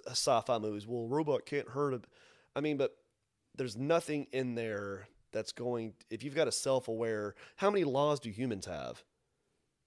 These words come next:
You know? And we ch-, we blatantly choose to defect against those laws.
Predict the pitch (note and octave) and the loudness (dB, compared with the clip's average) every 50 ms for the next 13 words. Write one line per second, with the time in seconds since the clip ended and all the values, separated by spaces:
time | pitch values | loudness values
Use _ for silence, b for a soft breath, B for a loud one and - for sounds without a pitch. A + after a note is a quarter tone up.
0 | _ _ _ _ _ A2 B2 B2+ B2 B2+ B2+ C3 C#3 C#3 C3+ C3+ - b b b | _ _ _ _ _ -4 -2 0 2 4 4 4 4 2 0 -2 -10 b b b
1 | b b b b b b b b b b b b b b b - C#3 C#3 C3 C3 | b b b b b b b b b b b b b b b 0 0 2 2 2
2 | C#3+ C3 - - - - C3+ C#3+ D3 C#3 A#2 G2+ - B2 - - B2+ C#3 C#3 - | -2 -2 -2 -6 -6 -4 -2 -2 -2 -2 -4 -6 -8 -8 -2 2 2 2 2 2
3 | C3 B2+ A#2+ B2 A#2+ G#2+ - - C3 B2+ A#2+ A#2 A2+ - - A2+ G#2 G#2+ F#2 - | -2 -2 -2 -2 -2 -2 -4 -2 -2 -2 0 -2 -4 -4 -8 -6 -6 -6 -6 0
4 | - B2+ A#2 - - A#2+ G2 G#2 G#2+ G2+ - - G2+ G2 F2+ F#2+ G2 G#2 G#2 G2+ | 2 2 2 2 -2 -8 -6 -6 -8 -8 -6 -6 -6 -6 -6 -6 -6 -6 -4 -4
5 | G2+ G2 F#2+ - | -4 -6 -6 -8